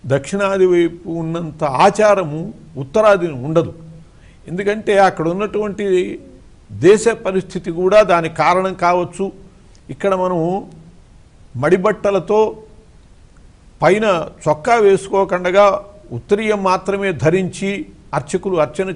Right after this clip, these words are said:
చేస్తూ ఉంటారు చాలా నియమంగా. అక్కడ అట్లా కాదు. అర్చకులైనటువంటి వాళ్ళకి ఇన్ను మామూలు వాళ్ళకి తేడా ఏమీ తెలియదు. వాళ్ళు షర్టులు వేసుకుని ఉంటారు, నోట్లో తమలపాకులు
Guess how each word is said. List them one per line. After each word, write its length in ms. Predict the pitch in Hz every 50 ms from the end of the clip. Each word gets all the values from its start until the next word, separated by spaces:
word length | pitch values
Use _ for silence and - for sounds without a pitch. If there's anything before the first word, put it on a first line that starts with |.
| - 175
చేస్తూ 240 | 170 143 165 - 165
ఉంటారు 420 | 160 151 - - 156 156 156 151 156 147
చాలా 220 | 143 151 156 151
నియమంగా. 520 | 147 139 139 139 139 135 139 135 131 127 - - - - - _ _ - - - -
అక్కడ 200 | 127 - 156 143
అట్లా 260 | 139 135 - 185 185
కాదు. 340 | 170 165 170 170 160 160 156 - - - - - - - - _ - - - - - _ - - - - -
అర్చకులైనటువంటి 960 | 120 - - 170 160 165 175 175 180 175 175 175 - 175 170 165 160 175
వాళ్ళకి 400 | 180 170 165 165 175 165 165 160
ఇన్ను 240 | 170 170 170 190 208
మామూలు 420 | 185 143 143 165 185 190 196 190 185
వాళ్ళకి 380 | 180 175 170 170 170 - 196
తేడా 320 | 160 - 170 165 180 185 185
ఏమీ 320 | 185 180 175 180 175 185
తెలియదు. 440 | 175 180 165 170 165 151 131 104 90 - - - - - - - _ - - - - _ - - -
వాళ్ళు 400 | 107 123 135 156 170 180 190 185
షర్టులు 420 | - - 165 160 165 - - 202
వేసుకుని 420 | 185 185 185 175 175 - - 175 175
ఉంటారు, 340 | 175 170 - 180 170 143 - - - - - - - - - - _ - -
నోట్లో 680 | 123 143 170 190 175 180 190 196 190 185 190 190 - - - -
తమలపాకులు 840 | 143 135 160 185 185 180 196 185 185 180 185 175 170 156 147 151